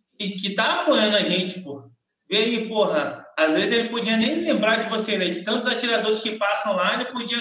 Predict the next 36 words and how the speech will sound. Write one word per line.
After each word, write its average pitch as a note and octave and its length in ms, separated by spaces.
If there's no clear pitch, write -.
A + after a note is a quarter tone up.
só, A#3 540
só, A#3 240
porra, G#3+ 240
ali G3 220
é A#3 80
mais B3 260
um A3 160
ali G#3+ 240
que, - 580
que - 60
passou G#3 380
aqui G3+ 260
por F#3 160
mim, F3+ 220
né? - 280
Mas A#3 260
não, G#3+ 220
né? - 340
Ele D#3+ 140
foi, G3 320
ele F#3 260
lembra G#3 380
de G3+ 60
você, F#3+ 560
porra, E3+ 300
tá F#3+ 200
te A3 80
apoiando, G#3 600
tem F#3 100
várias F#3+ 240
pessoas G#3+ 280
que G#3+ 80
estão G3+ 140
te G3+ 80
apoiando. G#3+ 460
Então, G3+ 300